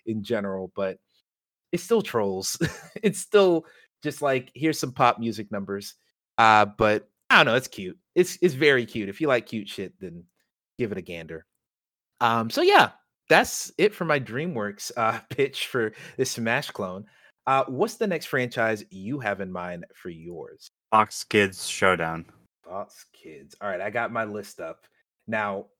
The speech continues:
Speaker 1: I got the, the Wikipedia list. We sticking to United States? 'Cause there's a lot of shit for Australia and other <laughs> ones.
Speaker 2: Uh, yeah, we're sticking to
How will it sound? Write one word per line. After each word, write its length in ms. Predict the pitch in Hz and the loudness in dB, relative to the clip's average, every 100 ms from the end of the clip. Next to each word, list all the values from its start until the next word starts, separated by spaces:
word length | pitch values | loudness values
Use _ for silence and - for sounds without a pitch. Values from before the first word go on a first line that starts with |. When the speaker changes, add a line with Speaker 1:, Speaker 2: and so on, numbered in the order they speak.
| _ - | _ 0
Speaker 1:
I 140 | 139 | 2
got 320 | 175 208 196 | 4 0 0
the, 400 | 165 160 151 143 - | 2 2 2 -2 -4
the 100 | 139 | -4
Wikipedia 600 | 156 160 143 170 131 104 | -4 -8 -8 -6 -4 -6
list. 360 | 90 85 - _ _ _ _ - | -6 -12 -18 _ _ _ _ -10
We 80 | |
sticking 280 | 123 165 165 | -6 -4 -6
to 120 | 151 | -6
United 400 | 160 160 160 160 | -6 -2 0 0
States? 500 | - 180 185 190 - | -2 -2 -2 -2 -12
'Cause 260 | - 139 117 | -6 -4 -2
there's 180 | 165 143 | -2 0
a 40 | |
lot 240 | 127 135 143 | 0 0 0
of 60 | 131 | -2
shit 240 | 165 147 | -2 -2
for 160 | - 131 | 0 -2
Australia 540 | 120 - 135 123 120 | -2 -2 0 2 0
and 80 | 117 | 0
other 180 | 123 113 | 0 0
<laughs> 0 | |
ones. 140 | 107 - 127 - _ _ _ _ - _ - | -8 -10 -14 -14 _ _ _ _ -20 _ -10
Speaker 2:
Uh, 460 | 127 - 123 110 104 | -8 4 8 8 8
yeah, 160 | 104 98 | 4 4
we're 80 | |
sticking 420 | 92 - 90 92 87 | 2 -4 -4 -4 -4
to 380 | 98 95 90 | -2 0 0